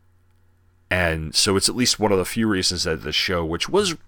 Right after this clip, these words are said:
you know, for its time was a pretty good show, it was a pretty popular show, eventually jumped the shark. Finally, we have an actor who, uh, John Hamm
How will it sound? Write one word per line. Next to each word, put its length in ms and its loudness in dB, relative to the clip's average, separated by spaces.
you 100 -4
know, 180 4
for 220 4
its 180 0
time 360 6
was 160 -4
a 60 -4
pretty 280 -2
good 220 -2
show, 260 2
it 60 2
was 160 -4
a 40 -14
pretty 200 -4
popular 440 -2
show, 360 -4
eventually 500 -2
jumped 280 -4
the 60 -12
shark. 460 -2
Finally, 520 2
we 100 2
have 200 12
an 80 10
actor 520 6
who, 300 0
uh, 400 2
John 240 -2
Hamm 260 0